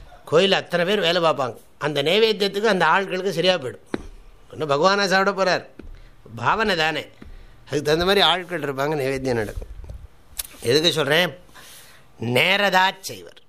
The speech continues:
அதாவது அதுக்குள்ள முறைப்படி செய்வார்கள். மந்திரலோபம், கிரியாலோபம், திரவியலோபம். திரவியலோபம்னா திரவியத்தை குறைச்சு விடுறது. இது வந்து அப்படிலாம் நடக்கிறது. அந்த காலத்துல இந்த, இந்த இது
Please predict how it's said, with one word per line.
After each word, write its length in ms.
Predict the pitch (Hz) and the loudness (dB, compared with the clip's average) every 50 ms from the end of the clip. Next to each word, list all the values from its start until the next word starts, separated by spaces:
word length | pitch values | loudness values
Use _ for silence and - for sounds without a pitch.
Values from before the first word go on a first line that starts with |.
| - - | -20 -14
அதாவது 360 | - 110 135 156 185 190 202 226 | -10 -8 -4 -2 0 0 2 0
அதுக்குள்ள 500 | 226 208 202 190 - - 175 190 208 214 202 | 0 0 -2 -4 -6 -6 -6 -2 0 0 0
முறைப்படி 580 | 170 160 170 190 196 190 196 196 190 202 254 269 262 - - - - - - - - _ - - | 2 2 2 2 0 0 0 0 2 2 2 0 -2 -6 -12 -18 -20 -20 -20 -20 -20 _ -18 -14
செய்வார்கள். 840 | - - 160 165 170 165 156 139 123 110 87 - - 113 117 117 113 104 104 - - - - - - 123 | -4 -2 0 0 0 2 0 0 0 -2 -6 -12 -14 -12 -12 -12 -12 -12 -14 -18 -20 -20 -20 -16 -6 -2
மந்திரலோபம், 720 | 139 151 147 - 170 165 147 139 135 127 - 160 185 190 | -2 -2 0 0 0 2 2 4 2 2 2 0 -2 -2
கிரியாலோபம், 800 | - - 143 143 156 151 151 143 127 120 113 - 151 170 214 214 160 | -2 0 2 2 4 2 2 0 -2 -6 -8 -6 -4 -4 -4 -4 -6
திரவியலோபம். 720 | 139 139 160 185 220 226 214 190 165 139 117 - - - - - - | -4 -2 -2 0 2 2 2 2 0 -2 -4 -6 -12 -20 -20 -20 -12
திரவியலோபம்னா 720 | 113 120 147 147 170 175 160 160 151 139 139 147 170 202 196 | -8 -6 -4 -2 0 2 2 0 0 0 -2 0 0 0 0
திரவியத்தை 440 | 160 143 147 165 180 196 190 - 175 | 0 0 0 0 2 0 0 0 0
குறைச்சு 260 | 147 165 170 - 175 | 0 0 0 2 2
விடுறது. 260 | 175 143 127 117 - - - - - - - - - - - - - - - - - - - - - - - - - - - - - - | 0 0 0 -4 -8 -10 -18 -20 -20 -20 -20 -20 -20 -20 -20 -20 -20 -20 -20 -20 -20 -20 -20 -18 -20 -20 -18 -16 -14 -14 -14 -14 -14 -10
இது 120 | 113 127 | -6 -4
வந்து 200 | 139 147 151 180 | -2 0 0 0
அப்படிலாம் 380 | 175 151 156 160 160 185 185 170 | 2 2 2 2 2 2 0 0
நடக்கிறது. 320 | 156 160 175 147 147 135 123 | 0 0 -2 -2 -4 -8 -8
அந்த 220 | 123 143 151 165 170 | -6 -4 -2 -2 0
காலத்துல 460 | 147 170 180 185 180 180 185 147 190 | 0 0 0 -2 -2 -4 -2 -2 -2
இந்த, 160 | 190 160 160 151 | -2 0 -2 -4
இந்த 180 | 139 120 127 127 120 113 113 113 107 107 107 107 110 110 | -2 -2 -4 -4 -2 -4 -4 -6 -6 -8 -10 -12 -12 -12
இது 200 | 120 123 135 151 | -10 -4 -2 -2